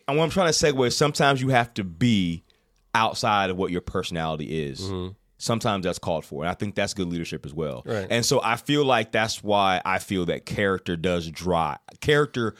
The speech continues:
Speaker 1: should drive your personality.
Speaker 2: Mm-hmm.
Speaker 1: 'Cause there's a lot of times that I don't want to, in my personality, do something that is necessary for leading well.
Speaker 2: Right.
Speaker 1: Like, I, I wanna be more passive,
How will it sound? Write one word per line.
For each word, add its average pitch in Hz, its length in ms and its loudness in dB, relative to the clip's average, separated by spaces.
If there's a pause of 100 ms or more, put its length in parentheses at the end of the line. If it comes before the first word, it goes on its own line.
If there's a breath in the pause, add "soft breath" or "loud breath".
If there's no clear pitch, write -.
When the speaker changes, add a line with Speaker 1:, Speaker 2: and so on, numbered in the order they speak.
(160 loud breath)
Speaker 1:
should 120 340 0
drive 92 280 0
your 82 80 -6
personality. 73 680 -8
Speaker 2:
Mm-hmm. 92 180 -6
Speaker 1:
'Cause 120 200 2
there's 131 180 4
a 117 80 4
lot 135 220 6
of 160 80 0
times 110 340 2
that 107 160 2
I 107 160 4
don't 113 440 0
want 101 320 0
to, 101 180 2
in 98 80 2
my 92 160 2
personality, 90 840 -2 (560)
do 123 200 0
something 104 420 -2
that 95 160 0
is 87 160 -2
necessary 92 1000 -2
for 87 340 -2
leading 90 520 0
well. 90 440 2 (120)
Speaker 2:
Right. 196 120 2
Speaker 1:
Like, 156 100 6
I, 113 140 8
I 110 160 6
wanna 117 340 4
be 98 420 0 (160 soft breath)
more 92 200 2
passive, 98 580 -2